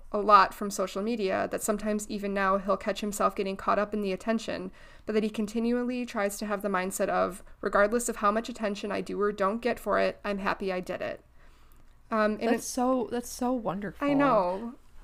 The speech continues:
Speaker 2: I love that. And I, I think I got, I really have to admire him for that, for being so self-aware of that.
Speaker 1: Absolutely.
Speaker 2: Because,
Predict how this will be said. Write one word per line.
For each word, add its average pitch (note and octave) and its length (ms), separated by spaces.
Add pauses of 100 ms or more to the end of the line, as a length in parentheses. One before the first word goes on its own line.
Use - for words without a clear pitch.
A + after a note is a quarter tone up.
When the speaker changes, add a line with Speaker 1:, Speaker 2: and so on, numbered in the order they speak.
Speaker 2:
I G#3 120
love G3+ 320
that. - 360
And A#3 100
I, C4+ 220
I C4 100
think - 520 (100)
I G#3+ 120
got, C4 380
I G#3 400
really A#3 500
have G#3+ 260
to G3+ 140
admire F#3+ 480
him E3+ 240
for - 220
that, F3+ 220
for G3+ 280 (100)
being G#3 340
so F#3 400
self-aware F3 800
of - 140
that. - 400
Speaker 1:
Absolutely. G#3 640
Speaker 2:
Because, F3+ 580